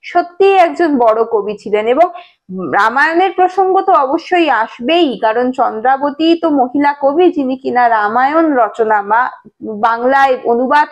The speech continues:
করেছিলেন রামায়ণ। এক-, একটি মাত্র মহিলা কবির লেখা ওই চন্দ্রাবতী রামায়ণ আমরা ওই সময়ই পাই। স্বাভাবিকভাবেই এই প্রভাবটিও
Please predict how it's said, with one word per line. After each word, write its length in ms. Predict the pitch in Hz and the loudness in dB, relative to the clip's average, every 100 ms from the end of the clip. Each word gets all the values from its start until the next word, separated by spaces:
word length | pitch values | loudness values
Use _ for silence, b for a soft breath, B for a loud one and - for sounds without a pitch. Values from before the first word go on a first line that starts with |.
| 294 | -2
করেছিলেন 560 | 220 208 - 220 208 | 0 0 -2 -2 -2
রামায়ণ। 520 | 208 208 214 220 214 | 0 0 0 -2 -2
এক-, 300 | 196 196 196 - | -4 -8 -8 -6
একটি 300 | 233 - 302 | -6 -4 -4
মাত্র 400 | 277 269 269 269 277 B B B | -2 -2 -2 -4 -4 B B B
মহিলা 340 | 240 285 285 277 | -2 0 0 0
কবির 260 | 269 269 | 0 0
লেখা 380 | 247 240 240 285 | 0 0 0 0
ওই 200 | 254 320 | 2 2
চন্দ্রাবতী 680 | 339 277 254 247 240 247 247 | 2 0 2 2 2 0 0
রামায়ণ 460 | 233 220 226 233 226 | 0 0 2 2 2
আমরা 280 | 226 226 | 0 0
ওই 140 | 220 220 | 0 0
সময়ই 480 | - - 202 233 247 - | -6 -12 -2 -2 -2 -6
পাই। 180 | - - | -8 -6
স্বাভাবিকভাবেই 840 | - 311 349 349 311 320 330 330 | -2 0 0 -2 -2 -4 -2 -2
এই 140 | 311 294 | -4 -2
প্রভাবটিও 680 | 240 254 285 - 277 254 | -2 -2 -6 -6 -2 0